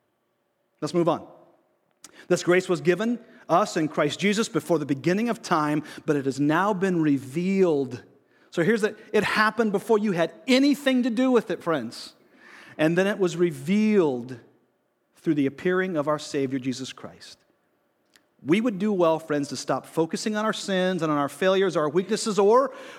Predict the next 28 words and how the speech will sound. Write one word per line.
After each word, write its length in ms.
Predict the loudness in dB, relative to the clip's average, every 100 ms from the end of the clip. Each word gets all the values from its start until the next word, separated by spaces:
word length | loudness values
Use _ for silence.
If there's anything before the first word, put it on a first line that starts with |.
| 0
or 200 | 4 6
our 140 | 4
legalistic 640 | 4 2 2 2 2 0 -6
attempts 500 | -6 -2 0 0 -4
to 120 | -2
live 300 | 2 4 2
holy 380 | 0 -2 0 0
lives. 680 | -2 -4 -8 -12 -14 -12 -14 -18 _ _ _ _ _ _ _ _ _ _ _ _ _ _
And 80 | -8
it's 140 | -6
time 640 | -6 -2 -2 -2 -6 -10 -14 _ _ _ _ _
to 100 | -6
embrace 760 | -4 -2 -2 -2 -6 -10 -12 -16 _ _ _ _ _ _ _ _
the 100 | -10
grace. 560 | -10 -10 -14 -16 -16 -18 _ _ _ _ _ _ _ _ _ _ _ _
It's 80 | -6
time 260 | -2 0
to 60 | 2
really 200 | 2 0
stand 440 | -4 -2 -2 0
in 80 | 0
that 100 | 0
awkward 380 | 0 -2 -6 -4
hug 360 | -2 0 -2
and 220 | -4 -4 -2
then 180 | -2
just 340 | -2 -4 -6 -18
fold 600 | -12 -4 -2 0 -2